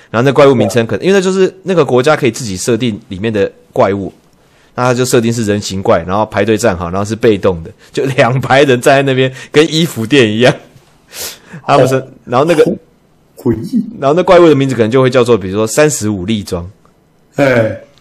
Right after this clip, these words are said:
Speaker 1: 三十五布力，就是材，那个质料是布，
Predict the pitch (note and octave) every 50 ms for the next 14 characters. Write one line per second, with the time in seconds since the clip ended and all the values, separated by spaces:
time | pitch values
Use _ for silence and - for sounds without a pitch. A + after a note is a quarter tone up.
0 | _ _ _ - - E3 E3+ F3+ - - B2+ B2+ A#2+ G2+ F#2 F2 - - E3+ D3+
1 | A#2+ F#2+ A#2 C3 C#3+ D#3+ B2+ F#2 - - - C3+ B2+ C3+ B2+ - - - A2+ A2
2 | - D3+ C3+ B2 B2 - A2 A#2+ C#3+ D3 C3+ B2+ C3+ C3+ C3 E3 E3 B2 F2 -